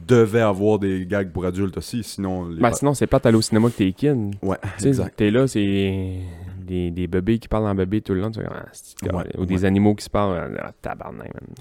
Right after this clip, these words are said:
Speaker 1: Je,
Speaker 2: Puis là
Speaker 1: je viens d'avoir un flash. Je sais pas si c'est de la lâcheté.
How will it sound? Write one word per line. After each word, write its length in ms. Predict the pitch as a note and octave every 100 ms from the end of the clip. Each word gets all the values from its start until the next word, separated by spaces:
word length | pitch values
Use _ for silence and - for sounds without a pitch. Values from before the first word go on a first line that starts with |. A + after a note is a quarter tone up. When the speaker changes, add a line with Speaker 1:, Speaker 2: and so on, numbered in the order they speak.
| -
Speaker 1:
Je, 40 |
Speaker 2:
Puis 80 | -
là 80 | G#2
Speaker 1:
je 100 | D#2+
viens 100 | G#2+
d'avoir 280 | G#2+ F#2 F#2+
un 120 | D#2+
flash. 480 | - F#2+ G#2 - _ -
Je 100 | -
sais 100 | E2
pas 140 | B2
si 160 | - -
c'est 140 | E2
de 40 |
la 140 | D2+ C#2+
lâcheté. 500 | E2 F2+ D#2+ -